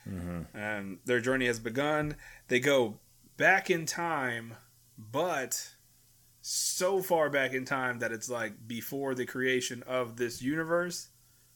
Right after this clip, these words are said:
Speaker 1: Right.
Speaker 2: We learn
Speaker 1: I
Speaker 2: that this is the sixth iteration of universes, and they go so far back that they're in the fifth.
Speaker 1: I love that.
Speaker 2: Yeah, me
Speaker 1: I
Speaker 2: too.
Speaker 1: love it.
Speaker 2: Me
Speaker 1: That
Speaker 2: too.
Speaker 1: it's,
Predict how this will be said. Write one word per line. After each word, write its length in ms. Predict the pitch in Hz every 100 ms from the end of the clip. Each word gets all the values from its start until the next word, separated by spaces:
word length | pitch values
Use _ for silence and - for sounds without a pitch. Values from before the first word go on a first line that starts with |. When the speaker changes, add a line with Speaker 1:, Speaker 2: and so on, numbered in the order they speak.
| _ _ _ _ _ _ _ _ _ - _
Speaker 1:
Right. 260 | 117 120 123
Speaker 2:
We 60 | 127
learn 280 | 135 135
Speaker 1:
I 80 | 131
Speaker 2:
that 140 | 127 127 123
this 220 | 143 139
is 140 | 139 127
the 120 | 117
sixth 480 | - 160 156 - -
iteration 640 | 135 127 131 135 135 123
of 200 | 120 104
universes, 1040 | 107 139 131 98 98 98 - 98 104 - - _
and 80 | 113
they 100 | 113
go 260 | 120 120 117 117
so 180 | - 196
far 160 | 180 165
back 180 | 156 147
that 120 | 131
they're 120 | 131
in 80 | 123
the 60 | 110
fifth. 460 | - 104 - - _ _ _ _ _ _ _
Speaker 1:
I 540 | 117 123 127 127 123 120 - _ _ _ _ _ _ _ -
love 440 | 85 95 92 76
that. 460 | 71 64 - - - _ _ _ _
Speaker 2:
Yeah, 240 | 131 127 101
me 120 | 92
Speaker 1:
I 20 |
Speaker 2:
too. 120 | 92
Speaker 1:
love 220 | 98 95
it. 120 | - - _ _ - - - -
Speaker 2:
Me 100 | 143
Speaker 1:
That 200 | 123 113
Speaker 2:
too. 60 | 110
Speaker 1:
it's, 440 | 101 - - -